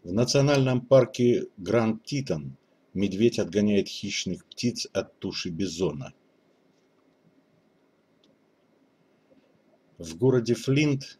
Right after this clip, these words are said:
штат Мичиган, сестры Джулия и Индия с братом Антонио получили в пожарной станции суточную норму бутилированной воды.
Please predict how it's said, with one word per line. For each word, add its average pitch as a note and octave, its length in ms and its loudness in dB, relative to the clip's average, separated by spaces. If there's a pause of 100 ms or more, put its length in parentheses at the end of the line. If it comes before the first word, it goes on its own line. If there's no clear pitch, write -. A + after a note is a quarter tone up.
(260)
штат - 580 -6
Мичиган, D#2+ 720 -4 (580)
сестры G#2 760 -2
Джулия G2 680 0 (360)
и G#2+ 260 0
Индия D#2+ 460 -4 (360)
с D#2+ 160 -10
братом F#2 400 -2
Антонио D#2 640 -4 (340)
получили G#2 460 -2
в A#2+ 100 -6
пожарной G#2 460 0
станции A#2+ 760 0
суточную G#2+ 680 -4
норму G2+ 520 0 (100)
бутилированной F2+ 760 -4
воды. E2 320 -6